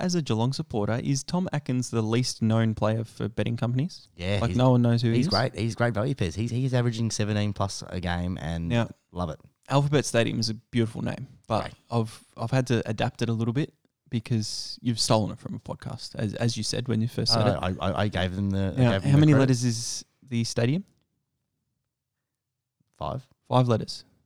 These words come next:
Speaker 1: So five out of twenty-six, what's that in percentage?
Speaker 2: Mm-hmm.
Speaker 1: Nineteen, <laughs> nineteen percent. So I'm just gonna call it nineteen percent,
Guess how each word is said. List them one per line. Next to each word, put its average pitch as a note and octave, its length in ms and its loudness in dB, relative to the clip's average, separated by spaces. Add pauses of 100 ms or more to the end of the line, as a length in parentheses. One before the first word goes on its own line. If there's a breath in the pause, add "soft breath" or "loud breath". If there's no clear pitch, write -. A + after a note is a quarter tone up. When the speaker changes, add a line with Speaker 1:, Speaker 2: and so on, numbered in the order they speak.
Speaker 1:
So B2+ 160 -2
five C3+ 300 6
out C#3 80 6
of B2+ 60 4
twenty-six, B2 500 0
what's B2+ 160 -2
that A#2+ 120 4
in G#2+ 120 0
percentage? - 480 0 (1120)
Speaker 2:
Mm-hmm. F#2 160 -4 (180)
Speaker 1:
Nineteen, B2 300 6 (500)
<laughs> - 500 0
nineteen C3 360 8
percent. - 360 0
So B2 160 4
I'm C3 60 10
just B2 140 6
gonna A2+ 140 4
call A#2 220 4
it - 80 -2
nineteen A2+ 360 0
percent, - 340 -6